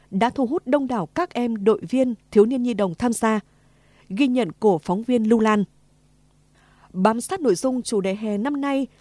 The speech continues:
là mùa hè an toàn cho trẻ em, Ban chỉ đạo hoạt động hè phường Túc Duyên đã chỉ đạo các cơ sở đoàn trực thuộc triển khai hướng dẫn, tổ chức sinh hoạt định kỳ hai buổi trên tuần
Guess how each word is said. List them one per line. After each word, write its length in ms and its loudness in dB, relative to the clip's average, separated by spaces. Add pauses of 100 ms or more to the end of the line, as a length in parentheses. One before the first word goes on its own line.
(120)
là 260 0
mùa 200 -2
hè 160 -4
an 220 -4
toàn 260 -4
cho 120 -4
trẻ 160 -2
em, 240 -2 (400)
Ban 240 0
chỉ 160 -2
đạo 240 -4
hoạt 140 -6
động 160 0
hè 200 -4
phường 200 -2
Túc 180 -8
Duyên 240 2 (320)
đã 220 -2
chỉ 200 -2
đạo 220 -2
các 200 -8
cơ 120 0
sở 160 -2
đoàn 240 -2
trực 220 -2
thuộc 200 0 (320)
triển 220 0
khai 260 -6
hướng 140 -2
dẫn, 280 0 (480)
tổ 160 4
chức 180 -6
sinh 180 -4
hoạt 240 -6
định 180 -2
kỳ 280 -2
hai 160 -4
buổi 200 0
trên 180 -4
tuần 280 2